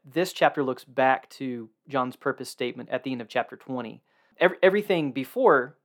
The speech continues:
those verses in chapter twenty look forward to that, but this is just looking back. So you get all of it kind of centered there, and it's just, again,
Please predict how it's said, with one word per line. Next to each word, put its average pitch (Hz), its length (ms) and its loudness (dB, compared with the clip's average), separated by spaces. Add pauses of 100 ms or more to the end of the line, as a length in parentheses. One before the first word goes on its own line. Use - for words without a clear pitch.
(480)
those 147 200 -2
verses 139 380 0
in 123 80 -8
chapter 131 260 -2
twenty 127 300 -6
look 117 180 -8
forward 139 640 0
to 131 140 -12
that, 113 280 -4
but - 120 -6
this 165 160 -4
is 135 100 -4
just 123 240 -16
looking 131 300 -6
back. 117 180 -2
So 165 100 0
you 147 140 2
get 180 220 0 (420)
all 202 140 8
of 175 80 6
it - 80 0
kind 147 180 0
of 117 140 -2 (160)
centered 139 480 -6
there, 120 360 0 (220)
and 127 120 -6
it's 123 120 -8
just, 131 140 -16 (120)
again, 135 320 -2